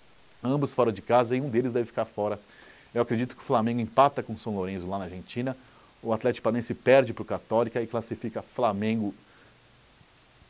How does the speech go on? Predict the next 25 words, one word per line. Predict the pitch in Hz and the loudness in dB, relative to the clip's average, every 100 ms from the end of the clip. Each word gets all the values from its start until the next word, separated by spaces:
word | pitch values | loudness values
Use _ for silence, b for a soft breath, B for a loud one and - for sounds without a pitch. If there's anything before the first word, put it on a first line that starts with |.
| - - - - | -20 -20 -20 -16
e | 123 | -4
Católica. | 127 - 120 120 117 113 - - - - - - | -4 0 0 0 0 -4 -6 -20 -20 -20 -20 -4
O | 117 | -4
Atlético | - 110 - | 0 -2 0
Paranaense, | 117 104 92 107 | -2 0 -2 -6
que | - | -6
tomou | 110 104 | -6 -6
de | 98 | -8
seis | - 120 117 | -8 -2 0
do | 101 | 0
Banco | 98 98 | -4 -4
Brasileiro, | 90 87 95 104 - - - - | -6 -6 -4 -4 -6 -18 -20 -12
cai | - 98 | -8 -8
fora, | - - - - - - - - - - | -10 -16 -16 -20 -20 -20 -20 -20 -20 -4
certo? | 117 110 B B B - | -2 -2 B B B -2
E | |
a | 160 | 0
Chapecoense, | 175 - 135 113 123 - | 0 -2 -2 0 -2 -2
coitada | 92 95 90 | -6 -6 -8
Chapecoense, | 87 92 87 98 107 117 | -8 -10 -8 -10 -6 -4
essa | 113 110 | -4 -4
sim | 110 | -8
com | 101 | -8
motivos, | 90 80 - 107 78 | -8 -8 -6 -6 -6
né? | 92 | -10